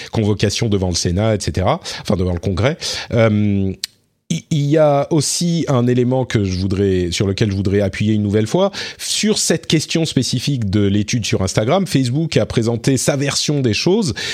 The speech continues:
Et ils ont dit, « Ah mais non, regardez, il y a douze points différents et seulement un d'entre eux est négatif et Wall Street Journal n'a parlé que de celui-là. » Mais encore une fois, ils n'ont pas rendu public, euh, les données de cette étude ou l'étude tout court. Et donc, ça ne veut strictement rien dire.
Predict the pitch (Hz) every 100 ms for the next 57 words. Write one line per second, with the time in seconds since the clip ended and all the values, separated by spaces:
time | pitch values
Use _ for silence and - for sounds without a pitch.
0 | - 113 131 135 170 151 160 175 135 135
1 | 120 175 131 110 101 165 147 - 160 143
2 | 127 143 147 160 151 - - 147 139 151
3 | 147 170 180 160 151 120 156 160 160 160
4 | 147 143 135 135 135 - 160 156 135 120
5 | - - - 143 - 156 143 147 156 139
6 | 139 127 143 131 - 127 123 156 208 -
7 | - 127 123 147 131 127 202 202 - 120
8 | 117 117 151 139 - - - 127 107 135
9 | 117 139 147 139 131 135 143 143 151 214
10 | - - - - 113 123 123 117 143 185
11 | - 131 151 - 175 85 110 123 - 165
12 | 165 - 160 90 - - - 107 135 170
13 | - 98 98 101 135 - - - - 202
14 | - 151 165 127 120 120 107 165 208 180